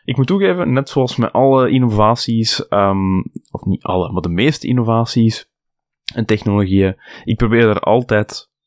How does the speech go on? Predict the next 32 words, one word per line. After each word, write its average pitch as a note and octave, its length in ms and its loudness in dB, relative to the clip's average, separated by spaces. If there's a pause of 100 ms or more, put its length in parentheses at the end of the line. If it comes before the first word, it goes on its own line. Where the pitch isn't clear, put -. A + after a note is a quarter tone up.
heel G#2+ 500 0
open G#2+ 300 2
en G2+ 120 0
optimistisch - 540 -2
naar F#2+ 140 -2
te - 100 -6
kijken. G#2+ 400 -2 (320)
Want - 160 -6
ik G2 100 -14
vind G#2 160 -2
die G#2 100 -2
dingen G2+ 220 2
ook E2+ 140 -4
cool A2+ 320 0
en F#2+ 160 -2
die F#2 160 0
dingen F#2+ 320 -2
kunnen A2 340 2
ook F#2 200 0
effectief G2+ 520 -4
wel F#2+ 200 -2
een F#2+ 80 -2
zeer F#2+ 260 0
mooie F#2+ 220 0
bijdrage F#2+ 600 0
leveren F2+ 380 0
aan F#2 320 0
een F#2+ 120 0
gezondere F#2+ 420 0
en F#2 140 -2
betere F2+ 320 -2
levensstijl. A#2 680 -2